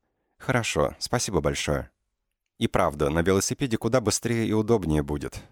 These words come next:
Только вот в последний раз она на нём каталась лет эдак десять назад. Что ж, придётся вспоминать. Попытки с третьей таки поехала, хоть и криво, и нога что-то постоянно слетала с педали, но к концу пути приспособилась.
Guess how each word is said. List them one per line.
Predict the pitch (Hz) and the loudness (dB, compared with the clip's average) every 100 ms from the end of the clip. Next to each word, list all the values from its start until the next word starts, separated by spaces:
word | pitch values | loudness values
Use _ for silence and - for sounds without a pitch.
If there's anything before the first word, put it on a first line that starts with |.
| _ | _
Только | - 113 - | 0 0 2
вот | 95 92 | 2 2
в | |
последний | - 95 98 92 95 | 0 0 0 2 4
раз | 107 - | 2 2
она | 95 87 | 2 4
на | 87 | 4
нём | 87 | 2
каталась | - 95 107 104 82 | 0 0 2 2 2
лет | - 90 90 | 0 0 2
эдак | 87 101 | 0 0
десять | 107 90 - 65 | 0 0 0 -6
назад. | 73 71 69 - _ _ _ _ | -4 -4 -6 -10 _ _ _ _
Что | - - 71 | -6 0 0
ж, | - - | -2 -8
придётся | - 101 80 87 - | -2 0 2 0 -4
вспоминать. | - 90 82 73 71 - _ _ _ _ _ _ _ _ _ _ _ - | -2 2 2 0 -6 -14 _ _ _ _ _ _ _ _ _ _ _ -2
Попытки | 147 - 185 - | -2 0 0 0
с | 131 | 0
третьей | - 139 147 131 | 0 -2 -2 -4
таки | 120 - | -6 -6
поехала, | - 110 90 78 - 76 71 - | 0 2 4 2 0 -2 -4 -4
хоть | - 110 | -2 0
и | 90 | 0
криво, | - 135 139 120 | 0 2 4 2
и | 104 95 | 2 4
нога | 92 78 131 | 4 4 2
что-то | - 123 | 0 -2
постоянно | 120 117 117 110 104 | -2 0 0 2 2
слетала | 101 98 - 98 95 | 0 -2 0 2 2
с | |
педали, | - 90 95 92 87 _ _ | -2 0 2 4 2 _ _
но | 156 | 0
к | 175 | 0
концу | 143 131 135 | 0 0 -2
пути | - 101 127 | -2 -2 -2
приспособилась. | 107 - 82 - 76 73 71 - | -2 0 0 0 0 2 0 -4